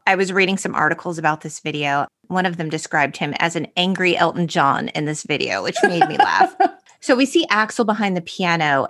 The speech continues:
Speaker 1: and he's playing the piano and singing while the rest of the band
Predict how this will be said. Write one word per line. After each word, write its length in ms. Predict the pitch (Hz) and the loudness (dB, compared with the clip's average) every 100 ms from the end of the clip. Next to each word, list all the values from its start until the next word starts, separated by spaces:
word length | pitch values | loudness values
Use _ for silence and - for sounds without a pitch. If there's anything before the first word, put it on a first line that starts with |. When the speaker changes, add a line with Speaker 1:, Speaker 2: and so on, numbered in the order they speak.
| - | -2
Speaker 1:
and 440 | 175 165 160 160 | 0 2 2 0
he's 460 | - 185 165 175 - | -4 -2 -2 -2 -10
playing 320 | _ 226 240 | _ 0 0
the 60 | 247 | 0
piano 400 | 233 202 202 190 | 0 0 0 -2
and 160 | 160 151 | -6 -8
singing 520 | - 208 196 190 190 | -4 0 0 0 0
while 320 | 180 180 175 | 2 4 4
the 120 | 175 | 2
rest 320 | 156 180 175 | 0 0 0
of 60 | 214 | 0
the 80 | 269 | -2
band 480 | 233 160 139 139 | 0 0 2 0